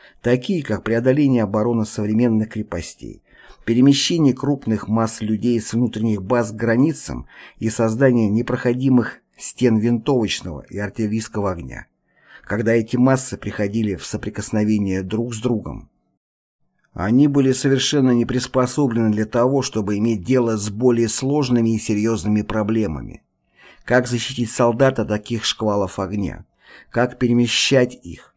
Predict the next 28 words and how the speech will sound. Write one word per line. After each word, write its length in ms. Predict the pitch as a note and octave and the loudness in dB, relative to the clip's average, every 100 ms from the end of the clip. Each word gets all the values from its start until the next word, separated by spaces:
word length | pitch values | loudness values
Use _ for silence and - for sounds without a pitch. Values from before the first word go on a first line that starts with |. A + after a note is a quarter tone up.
| _ | _
не 160 | - A2 | -2 0
лишая 420 | A2+ - A#2 A2 | 0 -2 0 0
этой 260 | F2+ G#2 G2+ | -2 -6 -4
защиты, 640 | G2 G#2+ - D#2 - - - _ _ _ _ _ _ - | -4 -4 -4 -8 -12 -18 -20 _ _ _ _ _ _ -8
по 120 | G2 | -6
полю 300 | G#2 G2+ F#2+ | -2 -2 -2
боя? 360 | D2+ A#1 A#1+ - _ | -6 -10 -12 -18 _
И 140 | - A2+ | -2 2
вообще, 540 | C#3 C#3 - - - - - | 2 0 -2 -4 -8 -16 -2
как 280 | C#3+ C3+ | -2 0
перемещать 560 | A2+ A2 A#2 - A2+ G2+ | 0 2 2 0 0 -2
их 100 | F#2+ | -6
вдали 340 | F2+ A2+ A#2+ | -2 0 2
от 300 | A#2+ G2+ A2 | 0 -4 -6
пунктов 440 | - B2 B2 A2 - | -2 -2 -2 -6 -6
обеспечения, 960 | G#2+ A2 - B2+ A2+ F3+ D#3 E2+ A1+ - - - - | -6 -4 -4 -4 -2 0 0 0 -6 -14 -20 -14 -2
имея 360 | A#2+ C3+ B2 | 4 6 6
в 60 | G#2+ | 4
распоряжении 680 | G#2+ - G#2+ G#2+ B2 A2+ G#2+ | -2 -2 -2 0 2 2 0
только 340 | A#2 A2 G#2+ | 0 -2 -2
их 120 | G#2 | -4
собственные 600 | - A2 - A#2 G#2+ A2+ | -4 -6 -4 0 2 4
ноги? 420 | C3 D3+ C3 C2+ - _ - - - | 4 4 0 -6 -16 _ -20 -14 -4
И 160 | A#2 | 0
как 240 | A2 A#2+ A#2 | 2 2 2
быстро 460 | D3+ C#3+ - C#2 C#2 | 0 0 -4 -8 -8
и 80 | - | -4
без 280 | G#2 A2 | -2 -4